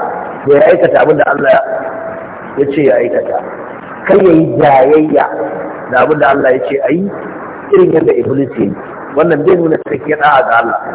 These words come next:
Zai nuna kuma cikakkiyar, wato, sallamawa ga Allah. A ce ga wata doka da Allah ya ambata, kai kuma ka ce kana da ta cewa a kan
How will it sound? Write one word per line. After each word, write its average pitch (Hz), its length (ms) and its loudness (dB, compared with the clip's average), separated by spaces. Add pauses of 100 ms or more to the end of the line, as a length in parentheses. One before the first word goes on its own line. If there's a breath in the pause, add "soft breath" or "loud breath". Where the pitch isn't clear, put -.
(560)
Zai 180 160 4
nuna 165 220 4
kuma 143 280 2 (400)
cikakkiyar, 156 540 0 (120)
wato, - 420 2 (500)
sallamawa 151 640 4
ga 113 160 4
Allah. 110 200 -4 (440)
A 143 160 -4
ce 175 180 2
ga 147 160 4
wata 170 220 4
doka 170 400 2
da 165 160 0
Allah 160 240 0
ya - 160 6
ambata, - 400 -2 (560)
kai 175 120 4
kuma 185 220 0
ka 180 140 -2
ce 175 100 0
kana 180 300 2
da - 100 -4
ta 185 180 -4
cewa 175 300 4
a - 160 4
kan 147 160 -4